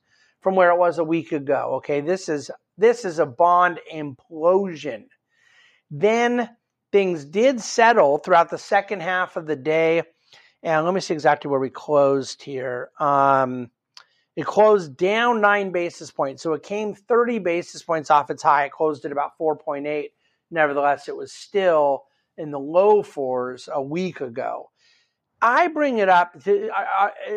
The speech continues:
am I to believe that there are American investors saying, "I, I don't feel comfortable unless I know what's going on with the British thirty-year"? Of course not. It's that it's indicative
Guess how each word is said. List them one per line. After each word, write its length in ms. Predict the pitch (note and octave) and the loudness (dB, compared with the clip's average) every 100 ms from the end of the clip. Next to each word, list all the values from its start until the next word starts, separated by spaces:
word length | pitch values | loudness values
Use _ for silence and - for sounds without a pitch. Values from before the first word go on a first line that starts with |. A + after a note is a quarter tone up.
| G3 G#3 | -8 -4
am 100 | G#3+ | 0
I 180 | A3 C4+ | 2 2
to 60 | B3+ | 0
believe 420 | G3 F#3+ G#3 G3 | 0 -4 -4 -6
that 120 | F3+ | -6
there 140 | E3+ E3 | 0 4
are 240 | D#3 D#3+ | 4 2
American 400 | E3+ F#3+ G3 F#3 | 0 2 2 -2
investors 480 | D#3+ E3+ - F3+ - | 0 0 0 -12 -6
saying, 260 | E3 D#3 | -4 -2
"I, 160 | D3+ D3+ | 0 0
I 140 | D#3+ | 0
don't 180 | D#3 D#3 | 0 -2
feel 140 | D3+ C3+ | -4 -2
comfortable 420 | D#3+ D3 D3+ D3 | -2 -2 -6 -4
unless 240 | D3 C#3+ | -2 -4
I 40 | D3+ | -2
know 120 | C#3+ | -2
what's 160 | C#3 | -2
going 140 | - D3+ | -2 -2
on 100 | C3+ | -2
with 80 | B2 | -6
the 60 | |
British 440 | C#3 D3 D3+ - - | -2 0 -2 -6 -4
thirty-year"? 480 | E3 E3 F3 G3 | -4 -4 -2 2
Of 140 | F3 - | 0 2
course 320 | F3 D#3 - | 2 2 0
not. 220 | C3 - - _ _ _ _ - | -10 -10 -12 _ _ _ _ -2
It's 220 | F#3+ F#3+ | -2 2
that 120 | A3 | 0
it's 180 | G#3 - | 2 -2
indicative 1080 | F#3 D#3 C#3+ C4 C#4 F#3 D3 C3 C3 C3 | -6 -6 0 0 0 -4 0 0 -2 -6